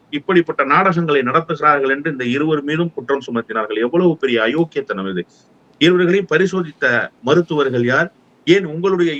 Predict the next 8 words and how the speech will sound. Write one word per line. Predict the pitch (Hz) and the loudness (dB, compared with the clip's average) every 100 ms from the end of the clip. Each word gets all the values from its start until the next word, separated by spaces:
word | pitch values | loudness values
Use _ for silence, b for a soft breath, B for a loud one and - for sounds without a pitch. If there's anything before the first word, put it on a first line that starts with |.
| 165 | -2
எய்ம்ஸ் | 208 180 | -2 -6
மருத்துவமனையிலிருந்தே | 165 180 185 175 175 170 170 180 185 | -6 -4 -4 -4 -4 -4 -2 -2 -2
வந்து | 160 156 | -4 -6
மருத்துவர்களை | 147 151 165 160 143 139 | -6 -6 -4 -4 -4 -4
பரிசோதனை | 135 151 180 160 | -6 -6 -6 -6
செய்ய | 135 135 127 | -8 -8 -8
சொல்லி | 135 160 | -6 -6
இருக்கலாமே? | 143 123 120 123 | -6 -4 -6 -4